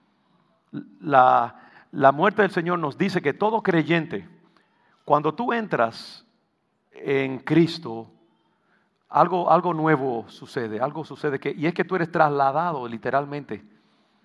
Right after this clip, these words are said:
de este mundo a, al trono celestial de Dios. Yo, yo digo que esto es como un cambio de estatus, eh, legal.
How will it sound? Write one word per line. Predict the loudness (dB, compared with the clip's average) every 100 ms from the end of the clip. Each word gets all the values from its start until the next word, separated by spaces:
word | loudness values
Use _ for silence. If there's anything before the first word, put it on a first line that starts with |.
| _ _ _
de | -2 0
este | 2 2
mundo | 0 -2 -6 -8 -12 -16 _ _ _ _ _ _ _ _ _ _ _
a, | -8 -4 -2 -2 -4 -8
al | -12 -8
trono | -6 -4 -6
celestial | -10 -8 -6 -6
de | -6
Dios. | -8 -10 -14 -20 _ _ _ _ _ _ 0
Yo, | 2
yo | 2 2
digo | 2 2
que | 2
esto | 0
es |
como | -2 -2 -2 -2
un | -4
cambio | 4 4 4 2
de | 2 2
estatus, | -4 2 4 4 -2 -16 -20 -20 _ _ _ _ _ _ _ _ _ _ _ _ _ _ _
eh, | -14 -6 -4
legal. | -2 2 2 2 -4